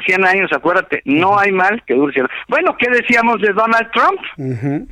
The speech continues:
Speaker 1: ¿Dónde
Speaker 2: Sí.
Speaker 1: está Donald Trump hoy?
Speaker 2: Ya no está.
Speaker 1: ¿Verdad?
Speaker 2: Ya no está.
Speaker 1: Entonces ya se fue. Y así va a ser aquí. Se va a ir. Y bueno, así como Echeverría hizo unas cosas, llegó Salinas, hizo lo contrario, bueno,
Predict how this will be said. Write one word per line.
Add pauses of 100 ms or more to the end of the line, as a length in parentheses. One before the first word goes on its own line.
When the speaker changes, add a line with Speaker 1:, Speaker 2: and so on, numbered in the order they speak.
Speaker 1:
¿Dónde
Speaker 2:
Sí.
Speaker 1:
está
Donald
Trump
hoy? (240)
Speaker 2:
Ya
no
está.
Speaker 1:
¿Verdad? (160)
Speaker 2:
Ya
no
está.
Speaker 1:
Entonces
ya
se
fue. (380)
Y
así
va
a
ser
aquí.
Se
va
a
ir. (460)
Y
bueno, (140)
así
como (180)
Echeverría
hizo
unas
cosas,
llegó
Salinas,
hizo
lo
contrario, (460)
bueno,